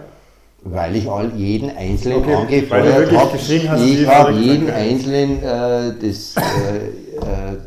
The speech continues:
Speaker 1: das hat auch jeder Einzelne verdient, wenn ich da
Speaker 2: Ja.
Speaker 1: draußen stehe, dass man dem da
Speaker 2: War es trotzdem so, dass dann, du hast ja, du wolltest nicht bewusst leiden, war es trotzdem so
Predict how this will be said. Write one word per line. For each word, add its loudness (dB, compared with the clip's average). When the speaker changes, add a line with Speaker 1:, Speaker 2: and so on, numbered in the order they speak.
Speaker 1:
das -8
hat -6
auch -4
jeder -4
Einzelne -10
verdient, -6
wenn -8
ich -12
da -10
Speaker 2:
Ja. -12
Speaker 1:
draußen -8
stehe, -16
dass -18
man -14
dem -12
da -12
Speaker 2:
War -4
es -8
trotzdem -6
so, -6
dass -10
dann, -12
du -10
hast -12
ja, -8
du -12
wolltest -6
nicht -12
bewusst -10
leiden, -4
war -4
es -10
trotzdem -12
so -8